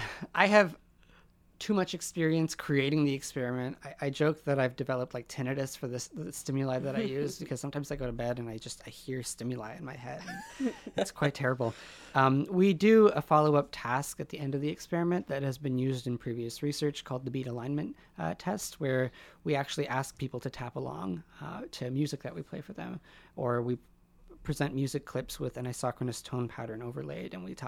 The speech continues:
Speaker 1: ask them to identify, "Hey, does this line up with the music, or is it slightly off with the beat?" Um, and we can use these to kind of index how strong a beat perceiver someone is outside of my experiment.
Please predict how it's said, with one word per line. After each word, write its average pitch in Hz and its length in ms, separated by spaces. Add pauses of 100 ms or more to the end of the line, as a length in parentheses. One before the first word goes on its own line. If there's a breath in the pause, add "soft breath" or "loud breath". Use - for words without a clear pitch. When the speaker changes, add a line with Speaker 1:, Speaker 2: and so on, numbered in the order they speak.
Speaker 1:
ask 120 260
them 131 100
to - 80
identify, 120 580 (380 loud breath)
"Hey, 190 240
does 127 180
this 147 160
line 135 280
up 135 100
with 147 100
the 147 60
music, 156 400
or 143 80
is 135 100
it 143 120
slightly 147 360
off 139 380
with - 200
the - 40
beat?" 131 240 (540 loud breath)
Um, 117 400 (360 soft breath)
and 156 300
we 190 100
can 202 200
use 240 240
these 196 240
to - 60
kind 160 200
of 147 80
index 139 380
how 139 80
strong 127 320
a 120 40
beat 135 200
perceiver 127 480
someone 123 340
is 135 240
outside 160 360
of 127 60
my 120 220
experiment. 180 640